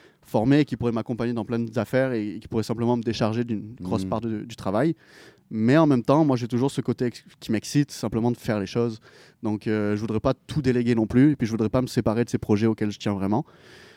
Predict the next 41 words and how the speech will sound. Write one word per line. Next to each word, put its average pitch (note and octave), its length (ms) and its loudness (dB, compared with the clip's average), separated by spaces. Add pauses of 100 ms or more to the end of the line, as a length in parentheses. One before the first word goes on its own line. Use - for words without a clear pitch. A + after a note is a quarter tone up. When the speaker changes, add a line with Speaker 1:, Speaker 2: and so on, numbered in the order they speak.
(240)
Speaker 1:
Mais F#2+ 160 0
ça A2 160 -2
prend C#3 160 2
de F3 40 6
l'organisation C#3+ 560 4
un C#3+ 60 6
minimum, B2 400 4
et - 20 4
j'essaye A#2 260 4
de C#3 60 4
travailler A#2+ 300 4
là-dessus A#2 260 4
parce C#3 140 -2
que A#2+ 80 -2
je G#2+ 100 0
sais C3 120 -2
que A#2 60 -2
j'ai A#2 80 0
pas G#2+ 120 0
toujours A#2+ 240 0
été A#2 160 0
super A2 380 0
tight, A2+ 340 0
et A2 60 -6
qu'il - 60 -4
y - 20 -2
a G2+ 40 -2
des G#2 80 -2
fois, A2+ 200 0
il - 20 2
y - 20 0
a G#2+ 40 0
des G#2 80 -2
choses A2+ 180 -4
qui, A2+ 200 -10
je G2+ 60 -12
suis - 120 -2
un G#2 80 2
peu - 80 0
en G#2 60 2
retard. B2 300 -6